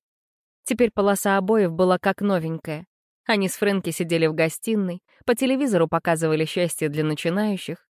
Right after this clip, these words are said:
их любимую романтическую комедию. Но сейчас важнее всего было счастье Митча. «Ты же видела его эс эм эс-ку», возразила Фрэнки. «Очевидно же, что он кого-то ждет, но без помощи ему не обойтись, да и защита не помешает.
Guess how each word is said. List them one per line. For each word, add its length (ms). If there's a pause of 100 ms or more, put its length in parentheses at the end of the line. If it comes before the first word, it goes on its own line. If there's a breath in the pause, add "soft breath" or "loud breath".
(120)
их 180
любимую 460
романтическую 720
комедию. 600 (540)
Но 120
сейчас 520
важнее 440
всего 340
было 240
счастье 460
Митча. 460 (540)
«Ты 120
же 160
видела 320
его 260
эс 120
эм 160
эс-ку», 340 (340)
возразила 600
Фрэнки. 520 (260 soft breath)
«Очевидно 540
же, 100
что 200
он 120
кого-то 400
ждет, 300 (260)
но 140
без 220
помощи 440
ему 160
не 120
обойтись, 520 (220 loud breath)
да 100
и 60
защита 460
не 120
помешает. 600